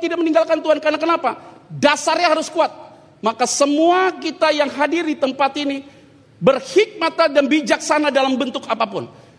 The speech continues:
Karena dunia akan semakin cepat ke depan sana. Kita hanya sebatas tangan saja. Orang bisa mengendalikan segala sesuatu lewat tangan. Khotbah nggak suka,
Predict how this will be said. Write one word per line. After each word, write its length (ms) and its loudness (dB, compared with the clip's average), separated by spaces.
Karena 240 2
dunia 480 2
akan 160 -2
semakin 400 -2
cepat 320 -2
ke 80 2
depan 240 -2
sana. 240 -4
Kita 480 0
hanya 240 0
sebatas 560 -2
tangan 240 -4
saja. 320 -6
Orang 240 2
bisa 240 -6
mengendalikan 560 0
segala 240 -2
sesuatu 400 -2
lewat 240 0
tangan. 260 -2
Khotbah 320 0
nggak 160 -4
suka, 400 -2